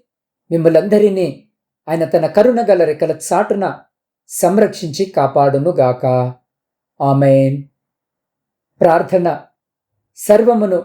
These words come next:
సృష్టించి సదా ఏకరీతిగా పరిపాలించిన ప్రేమ కలిగిన మా ప్రియ పరలోకపు పరమ తండ్రి,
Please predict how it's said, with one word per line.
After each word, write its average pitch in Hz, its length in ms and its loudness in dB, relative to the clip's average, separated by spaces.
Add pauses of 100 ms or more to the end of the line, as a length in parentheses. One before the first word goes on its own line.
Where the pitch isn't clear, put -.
(120)
సృష్టించి 185 760 -4 (580)
సదా 202 380 4
ఏకరీతిగా 185 640 0
పరిపాలించిన 165 840 -2 (800)
ప్రేమ 233 240 4
కలిగిన 202 400 0
మా 185 140 0
ప్రియ 160 240 -2
పరలోకపు 165 600 0
పరమ 147 300 -2
తండ్రి, 147 380 -4